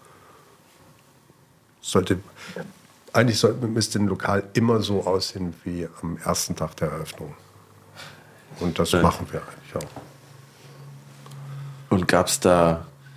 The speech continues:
Speaker 2: war das alles persönlich von dir ausgesucht oder von eurem,
Speaker 1: Von,
Speaker 2: äh, Team
Speaker 1: von uns
Speaker 2: damals?
Speaker 1: zusammen. Ja,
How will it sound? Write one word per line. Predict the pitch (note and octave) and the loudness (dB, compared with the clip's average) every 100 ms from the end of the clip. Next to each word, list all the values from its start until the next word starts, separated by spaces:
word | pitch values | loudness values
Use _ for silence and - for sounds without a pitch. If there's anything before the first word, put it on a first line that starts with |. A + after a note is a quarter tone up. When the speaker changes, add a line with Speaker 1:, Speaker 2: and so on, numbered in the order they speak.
| - - _ _ - _ _ - - - - _ _ _ _ _ _ _ _ | -20 -20 _ _ -20 _ _ -20 -20 -20 -20 _ _ _ _ _ _ _ _
Speaker 2:
war | F#2 G2 | 4 6
das | G2+ | 6
alles | G2 G#2 G#2+ | 6 4 4
persönlich | - G2 G2+ G#2 A2 | 4 4 4 2 2
von | - G#2 | 0 0
dir | F2 G#2+ A2+ G2+ | 4 6 6 6
ausgesucht | G#2+ - B2 A2 A#2+ A#2+ - - - | 4 4 0 4 2 2 -6 -12 -4
oder | G2+ F#2+ | 2 2
von | - G2 | 2 2
eurem, | F#2+ F#2+ F#2 F#2 | 6 6 6 4
Speaker 1:
Von, | F2 F2 | 4 6
Speaker 2:
äh, | E2+ - | 4 0
Team | - G#2 | 2 4
Speaker 1:
von | |
uns | G#2+ | 6
Speaker 2:
damals? | G2+ G2+ A2 | 6 6 6
Speaker 1:
zusammen. | G2+ E2+ D2+ D#2 _ _ _ - | 4 2 -4 -12 _ _ _ -8
Ja, | E2 | -6